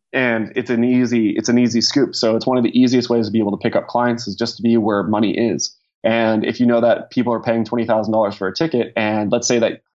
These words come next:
if you're in a different space, so let's say that you're doing Facebook ads or something, and they're spending twenty thousand dollars for a ticket, that means that they can easily be able to afford twenty thousand dollars to pay you.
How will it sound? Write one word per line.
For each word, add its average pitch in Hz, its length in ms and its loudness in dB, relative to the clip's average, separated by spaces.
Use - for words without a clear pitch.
if 113 240 -4
you're 117 460 0
in 117 100 2
a 110 60 2
different - 260 -4
space, 120 280 0
so 104 80 -4
let's 117 180 -2
say 113 120 2
that 92 80 0
you're 92 100 -4
doing 107 200 0
Facebook - 340 -2
ads 107 220 0
or 98 40 -6
something, 113 380 -2
and 113 120 4
they're 131 120 2
spending 127 360 0
twenty 120 220 0
thousand 117 340 2
dollars 107 240 0
for 98 140 -6
a 95 80 -6
ticket, 143 400 -2
that 120 140 2
means 120 200 0
that 104 100 -2
they 110 80 -6
can 110 200 -6
easily 117 280 0
be 107 100 0
able 101 140 0
to 101 140 -4
afford 110 260 -2
twenty 113 200 -2
thousand 107 300 0
dollars 101 240 0
to - 80 -20
pay 104 120 -4
you. 117 340 0